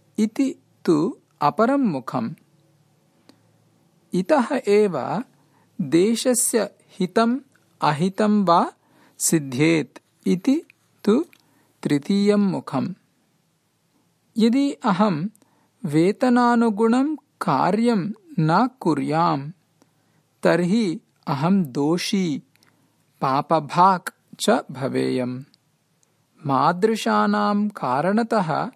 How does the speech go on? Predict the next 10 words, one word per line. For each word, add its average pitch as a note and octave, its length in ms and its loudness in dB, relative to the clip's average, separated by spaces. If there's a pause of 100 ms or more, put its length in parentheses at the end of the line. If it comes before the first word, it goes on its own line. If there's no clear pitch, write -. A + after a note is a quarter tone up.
(500)
संस्था F#3+ 760 0
यदि F#3+ 460 -2 (260)
हानिं G#3 560 2
प्राप्नुयात्, F3 1000 -2 (440)
तर्हि D#3 600 -2 (560)
देशस्य F3+ 880 0 (280)
अर्थस्थितौ D#3 1120 -2 (600)
विपरिणामः E3+ 1120 0 (180)
भवेत्। C3 560 -6 (1500)
देशस्य G3+ 800 0